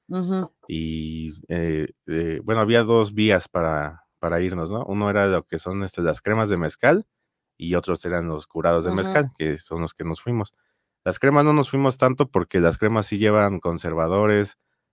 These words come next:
Speaker 2: endulzantes artificiales y queríamos que nos, nuestro producto fuera totalmente orgánico,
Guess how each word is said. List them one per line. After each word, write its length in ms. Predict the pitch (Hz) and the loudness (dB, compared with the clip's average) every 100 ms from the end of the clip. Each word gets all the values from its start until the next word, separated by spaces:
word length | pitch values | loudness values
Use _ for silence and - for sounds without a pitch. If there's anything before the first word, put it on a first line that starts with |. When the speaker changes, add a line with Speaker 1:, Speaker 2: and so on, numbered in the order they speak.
| _ | _
Speaker 2:
endulzantes 500 | 82 82 80 92 101 | -4 -4 -2 -4 -2
artificiales 840 | 82 - - 80 101 104 110 104 90 | -4 -2 -4 -2 2 4 4 0 -2
y 360 | 82 80 78 _ _ _ _ - | -2 -2 -6 _ _ _ _ 0
queríamos 340 | 98 123 131 | 4 6 4
que 120 | - | 2
nos, 360 | 90 90 85 - | 2 2 0 -4
nuestro 280 | 95 92 90 | -6 -4 -4
producto 400 | 95 104 - 101 | -2 -2 0 0
fuera 300 | 104 107 101 | 4 4 4
totalmente 600 | 80 - 101 101 101 95 | -2 2 2 4 0 0
orgánico, 500 | 87 85 82 73 - | 0 0 -2 -6 -14